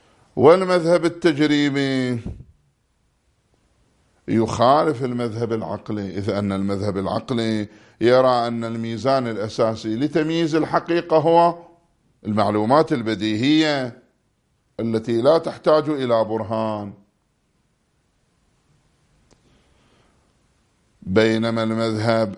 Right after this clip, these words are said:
التجريبي يرى أن التجربة هي الأساس الوحيد للحكم على الأشياء.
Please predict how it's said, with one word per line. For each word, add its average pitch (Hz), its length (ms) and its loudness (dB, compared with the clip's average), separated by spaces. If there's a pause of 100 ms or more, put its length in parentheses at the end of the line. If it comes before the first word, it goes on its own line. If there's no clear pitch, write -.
التجريبي 123 840 0
يرى 139 340 2
أن 104 380 -6
التجربة 127 800 -4
هي 123 300 -4
الأساس 175 1040 -4
الوحيد 117 760 -4
للحكم 101 520 -8
على 95 240 -4
الأشياء. 90 920 -10